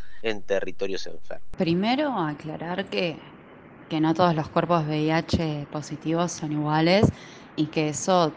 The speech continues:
Speaker 2: determina también las trabas y las experiencias que cada uno tenga para con el sistema de salud. Ahora, que esas trabas sean después un, una norma, creo que es porque se termina sistematizando la discriminación y el estigma,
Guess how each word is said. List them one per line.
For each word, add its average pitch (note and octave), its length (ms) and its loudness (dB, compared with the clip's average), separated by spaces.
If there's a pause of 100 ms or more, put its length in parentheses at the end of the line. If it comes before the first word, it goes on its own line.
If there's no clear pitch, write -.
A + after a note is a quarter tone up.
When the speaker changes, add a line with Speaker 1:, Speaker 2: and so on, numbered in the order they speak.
(220)
Speaker 2:
determina E3 640 4
también D3+ 380 2
las C#3+ 100 0 (120)
trabas D#3 580 4
y - 20 -4
las C#3+ 220 -10
experiencias D#3 560 -2
que D#3 100 -6
cada D3+ 240 -4
uno D#3 240 8
tenga D3+ 240 4
para D3 200 -4
con D3+ 180 -6
el D3 60 -8
sistema D#3 460 4
de D3 80 4
salud. D3+ 400 2 (640)
Ahora, D#3 600 4 (640)
que D#3+ 180 2
esas F#3 220 8
trabas D#3 560 4
sean E3+ 280 0
después E3 400 0
un, E3 360 0
una E3 200 4
norma, F3 560 8 (800)
creo G3 280 2
que F3 80 -2
es D#3 120 8
porque E3 380 0
se - 260 -4
termina F3 360 0
sistematizando D3+ 880 0
la C3+ 100 -6
discriminación C#3+ 840 -2
y E3 60 6
el D#3+ 60 4
estigma, E3+ 680 4